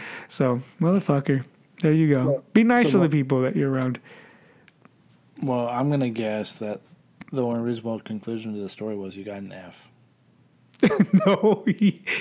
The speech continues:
Speaker 1: he, no, he passed me. I got a C. <laughs> C, C's get degrees. <laughs>
Speaker 2: Yes, they do. Yes, they do.
Speaker 1: Although, although I cheated the entire fucking way,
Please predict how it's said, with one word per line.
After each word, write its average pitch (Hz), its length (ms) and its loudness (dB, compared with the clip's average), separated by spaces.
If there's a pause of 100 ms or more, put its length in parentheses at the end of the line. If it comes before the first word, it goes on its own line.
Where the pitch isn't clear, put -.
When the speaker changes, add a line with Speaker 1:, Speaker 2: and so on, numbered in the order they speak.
Speaker 1:
he, 233 100 6 (120)
no, 175 140 4
he 165 160 2
passed 127 420 0
me. 123 140 2 (340)
I 156 120 4
got 160 120 4
a 143 80 4
C. 131 340 0 (360)
<laughs> - 1600 0
C, - 400 4 (120)
C's 220 380 4
get 196 260 4
degrees. 175 760 4
<laughs> 214 40 6 (240)
Speaker 2:
Yes, 139 280 2
they 147 120 4
do. - 240 0 (640)
Yes, 151 280 2 (100)
they 160 240 0
do. 135 240 2 (760)
Speaker 1:
Although, 220 460 6
although 214 680 4
I 202 160 4
cheated 220 420 4
the 214 120 6
entire 196 520 4
fucking 196 480 2
way, 165 440 4